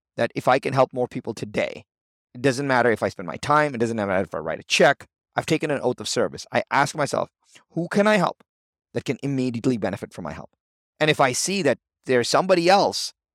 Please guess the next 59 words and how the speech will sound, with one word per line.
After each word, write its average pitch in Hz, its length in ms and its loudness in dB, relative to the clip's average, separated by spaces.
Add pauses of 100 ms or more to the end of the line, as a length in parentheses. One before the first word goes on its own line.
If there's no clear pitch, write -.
that 135 140 2
can 127 120 -2
help 120 240 0
the - 80 -4
same 120 260 -2
person, 190 380 -4 (260)
I 180 180 2
just 175 220 0
don't 147 220 2
do 180 120 0
it. - 160 -8 (360)
So - 120 -4
if 139 60 0
someone 214 220 2
talks 156 300 2
to 143 40 -14
me 156 160 -4
and 120 160 -4
they're 120 160 4
like, 104 200 2
"Hey, 160 140 0
Sharon, 143 360 2 (200)
can 143 120 0
I 127 60 0
pick - 200 -2
your 127 80 0
brain?" 123 400 0 (300)
And 160 80 2
I 151 100 2
know 160 360 2
that 117 180 2
that 123 200 2
answer 127 340 -2
is 127 120 2
available 131 320 4
on 120 100 4
the - 120 -10
internet, 165 340 -2 (240)
I 156 100 2
don't 185 240 2
want 160 180 2
to 120 100 -2
answer 147 160 -2
that 131 160 0
question - 360 -6 (200)
because 151 260 -2
I 139 100 2
could 147 200 -6
use 156 120 -4
the 147 80 -2
time 131 240 -2
somebody, 120 380 2
somewhere 123 300 -2
else 139 260 4
to 113 100 -8
help 123 220 -2
somebody 151 360 2
that 107 180 0
can 117 120 -4